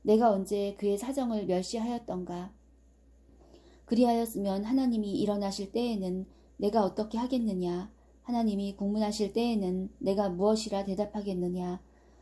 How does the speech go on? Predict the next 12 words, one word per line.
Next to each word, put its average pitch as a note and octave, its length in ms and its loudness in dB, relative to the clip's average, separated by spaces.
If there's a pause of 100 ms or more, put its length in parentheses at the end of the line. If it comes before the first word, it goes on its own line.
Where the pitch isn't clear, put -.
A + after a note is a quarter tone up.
(140)
나를 G#3+ 300 2
태 C#4 120 2
속에 C4 280 2
만드신 G#3+ 440 0
자가 F#3 540 -4
그도 G#3+ 200 2
만들지 F#3+ 640 0
아니하셨느냐? F#3 1040 -2 (500)
우리를 A3+ 380 4
뱃속에 G3+ 560 0
지으신 G3 420 -2
자가 F#3 560 -4